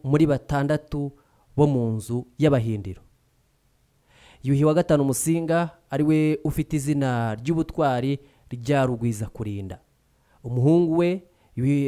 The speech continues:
eh, Mutara wa gatatu Rudahigwa, ufite izina ry'ubutwari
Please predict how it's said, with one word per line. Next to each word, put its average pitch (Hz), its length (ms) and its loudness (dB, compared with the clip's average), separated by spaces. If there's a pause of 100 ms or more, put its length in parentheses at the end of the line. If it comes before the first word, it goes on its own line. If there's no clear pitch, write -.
eh, 123 280 -2
Mutara 143 260 2
wa 143 60 2
gatatu 139 300 -2
Rudahigwa, 139 580 0 (320)
ufite 139 260 0
izina 156 200 2
ry'ubutwari 135 760 -2